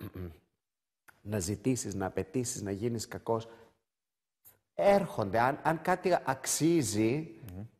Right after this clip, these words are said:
Speaker 1: θα έρθει μια πρόταση η οποία θα σε βοηθήσει και θα σε πάει παραπέρα. Από αυτή την άποψη το, το λέω κιόλας, ότι δεν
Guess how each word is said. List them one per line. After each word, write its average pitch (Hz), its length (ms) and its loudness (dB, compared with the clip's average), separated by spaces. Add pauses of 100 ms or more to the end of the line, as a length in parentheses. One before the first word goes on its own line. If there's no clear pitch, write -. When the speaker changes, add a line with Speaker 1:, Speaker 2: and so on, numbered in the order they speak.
(200)
Speaker 1:
θα - 240 -2
έρθει 175 380 2
μια 156 220 2
πρόταση 156 520 2
η - 20 2
οποία 170 540 0 (560)
θα - 120 -4
σε 151 140 0
βοηθήσει 156 460 0
και 139 100 2
θα 135 80 -2
σε 127 140 -2
πάει 151 160 2
παραπέρα. 101 680 -4 (920)
Από - 180 2
αυτή 156 180 2
την 117 200 2
άποψη 92 480 -2
το, 80 500 -2
το 92 100 -4
λέω 87 200 -2
κιόλας, 80 260 -6
ότι 82 100 -10
δεν 85 320 -2